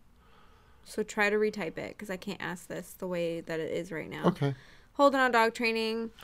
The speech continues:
Speaker 1: Working fearful dogs, progressing with obedience, but still having freak out moments, over moments, sounds, et cetera.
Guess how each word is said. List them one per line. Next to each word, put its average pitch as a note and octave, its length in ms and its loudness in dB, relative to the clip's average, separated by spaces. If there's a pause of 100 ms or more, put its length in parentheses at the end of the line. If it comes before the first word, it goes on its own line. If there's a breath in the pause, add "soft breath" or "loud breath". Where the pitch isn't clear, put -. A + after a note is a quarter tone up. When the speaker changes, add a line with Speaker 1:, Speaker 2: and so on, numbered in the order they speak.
(360 loud breath)
Speaker 1:
Working C#4+ 340 6
fearful C4 340 10
dogs, G#3+ 380 6
progressing A3+ 540 4
with B3+ 120 0
obedience, A3 540 4
but A3 100 0
still A#3 200 0
having A#3+ 240 2
freak A#3 280 0
out F#3+ 220 4
moments, G3 440 0
over G3+ 280 0
moments, - 840 -2 (180)
sounds, G3+ 580 0
et D3 120 -6
cetera. G3+ 560 -2